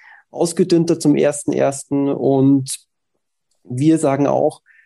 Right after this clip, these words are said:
wie es auch schon Joachim Haidt jetzt gerade eben angesprochen hat, das Thema Honorartarif wird gerade in der Riester-Welt ein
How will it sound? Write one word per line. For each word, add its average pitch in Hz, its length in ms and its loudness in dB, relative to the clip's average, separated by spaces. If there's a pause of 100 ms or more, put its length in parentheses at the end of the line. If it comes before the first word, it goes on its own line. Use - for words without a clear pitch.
(200)
wie 143 120 0
es 143 80 -2
auch 139 180 0
schon 139 680 -2
Joachim 135 420 -4
Haidt 123 220 -2
jetzt - 280 -4
gerade 131 300 0
eben 135 160 -2
angesprochen 131 520 -4
hat, 127 140 -4
das 131 140 -4
Thema 151 420 2
Honorartarif 143 800 -2
wird 143 280 0
gerade 143 420 0
in 143 140 -2
der 127 120 0
Riester-Welt 123 560 -2
ein 123 600 -2